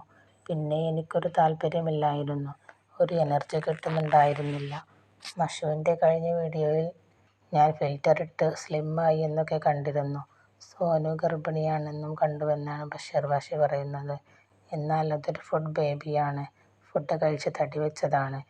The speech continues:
എനിക്കൊരു കുടവയർ വെക്കാൻ പാടില്ലേ?" എന്നായിരുന്നു സുഹാനയുടെ മറുപടി. "അവൾക്ക് ഇഷ്ടമുള്ള ഭക്ഷണം കഴിച്ച് അവൾക്ക് ഇഷ്ടമുള്ളതുപോലെ നടക്കാൻ അനുവദിക്കൂ. ഭർത്താവായ ഞാൻ അനുവദിക്കുന്നുണ്ട്, പിന്നെ നിങ്ങൾക്ക് എന്താണ് കുഴപ്പം?" എന്ന് ബഷീർ ബാഷി ചോദിക്കുന്നുമുണ്ട്.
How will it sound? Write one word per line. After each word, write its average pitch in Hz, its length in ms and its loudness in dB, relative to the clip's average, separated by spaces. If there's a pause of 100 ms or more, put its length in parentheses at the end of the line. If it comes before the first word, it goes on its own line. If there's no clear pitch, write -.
(420)
എനിക്കൊരു 147 460 0
കുടവയർ 160 460 2
വെക്കാൻ 160 400 4
പാടില്ലേ?" 147 560 2
എന്നായിരുന്നു 151 520 -4
സുഹാനയുടെ 151 800 -2
മറുപടി. 143 560 0 (220)
"അവൾക്ക് 160 360 10
ഇഷ്ടമുള്ള 175 520 4
ഭക്ഷണം 170 440 2
കഴിച്ച് 156 400 2
അവൾക്ക് 147 320 4
ഇഷ്ടമുള്ളതുപോലെ 156 840 2
നടക്കാൻ 151 480 2
അനുവദിക്കൂ. 151 580 -2 (520)
ഭർത്താവായ 151 680 2
ഞാൻ 160 300 2
അനുവദിക്കുന്നുണ്ട്, 160 840 -2 (200)
പിന്നെ 156 300 -6
നിങ്ങൾക്ക് 151 420 0
എന്താണ് 160 340 -2
കുഴപ്പം?" 160 440 -4 (460)
എന്ന് 156 300 4
ബഷീർ 156 400 0
ബാഷി 160 340 -8
ചോദിക്കുന്നുമുണ്ട്. 147 880 0